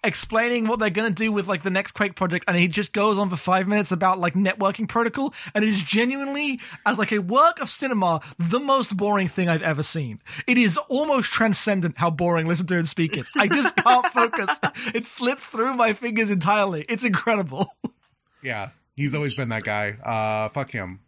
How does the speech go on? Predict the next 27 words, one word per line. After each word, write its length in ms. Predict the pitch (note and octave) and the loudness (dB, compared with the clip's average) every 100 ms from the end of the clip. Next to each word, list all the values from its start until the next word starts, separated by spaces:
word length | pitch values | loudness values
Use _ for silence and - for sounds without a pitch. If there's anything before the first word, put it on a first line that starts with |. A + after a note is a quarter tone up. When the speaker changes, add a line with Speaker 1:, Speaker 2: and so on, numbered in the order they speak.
| _ | _
Speaker 2:
John 220 | - C3+ C#3 | -6 -4 -2
Speaker 1:
Yes. 80 | |
Speaker 2:
Romero 200 | C3 A#2+ | -2 -2
had 200 | A2+ A2 | -2 -2
it. 140 | G2 F#2 - - - _ - - | -4 -8 -12 -16 -16 _ -20 -10
Speaker 1:
John 120 | D#3+ | -6
Romero 220 | D#3 D3 | -4 0
had 180 | D#3 D#3+ | 0 0
it. 120 | C#3 | -4
That's 140 | C#3+ - | -6 -4
so 100 | E3 | -2
true. 360 | F#3 E3+ C#3+ - | 0 0 0 -6
Speaker 2:
<laughs> 760 | _ _ - B3 - - B3+ - G4 B3 - _ _ - E4 C#4+ - _ - | _ _ -20 -18 -12 -8 -8 -8 -12 -16 -20 _ _ -14 -14 -14 -18 _ -16
Um, 440 | - A#2 A2 G#2+ G2+ _ _ _ - | -8 -4 -4 -6 -12 _ _ _ -12
yeah, 320 | E3+ D3 G#2+ G2+ | -6 -4 -6 -8
I'm 160 | D#3 F#3 | -8 -6
glad 220 | G#3+ G3+ | -4 -4
we 60 | F#3 | -2
watched 300 | D#3+ D#3+ - | -2 -4 -6
these 180 | A#2 A2 | -8 -8
'cause 200 | B2+ A#2+ | -8 -6
it 60 | |
was 120 | C#3 C3 | -6 -4
fun 200 | C#3+ C3 | -6 -4
to 60 | |
revisit 380 | A#2 G#2 G2+ G#2+ | -6 -6 -10 -12
them. 240 | G#2+ G#2 | -16 -18